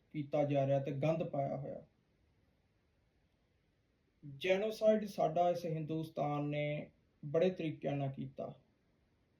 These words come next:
ਕੱਲਾ ਗੋਲੀ ਦੇ ਨਾਲ ਜੈਨੋਸਾਈਡ ਨਹੀਂ ਹੁੰਦਾ, ਵੱਖ-ਵੱਖ ਤਰੀਕੇ ਹੁੰਦੇ ਜੈਨੋਸਾਈਡ ਦੇ ਵੀ।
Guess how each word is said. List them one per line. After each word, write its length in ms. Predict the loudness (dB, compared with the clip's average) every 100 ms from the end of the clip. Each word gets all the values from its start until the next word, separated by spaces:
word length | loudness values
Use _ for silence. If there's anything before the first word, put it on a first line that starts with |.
| _ _ _ _ _ _ _ _ _ _
ਕੱਲਾ 280 | 2 8 8
ਗੋਲੀ 440 | 8 4 2 0
ਦੇ 160 | 0 0
ਨਾਲ 280 | 2 0 0
ਜੈਨੋਸਾਈਡ 560 | 0 0 -2 0 0
ਨਹੀਂ 260 | 0 0 0
ਹੁੰਦਾ, 360 | 0 2 2 2
ਵੱਖ-ਵੱਖ 600 | 2 2 2 0 -2 -2
ਤਰੀਕੇ 500 | -4 -6 -2 0 0
ਹੁੰਦੇ 300 | 0 0 0
ਜੈਨੋਸਾਈਡ 560 | 0 0 -2 -2 -2
ਦੇ 220 | -4 -12
ਵੀ। 140 | -12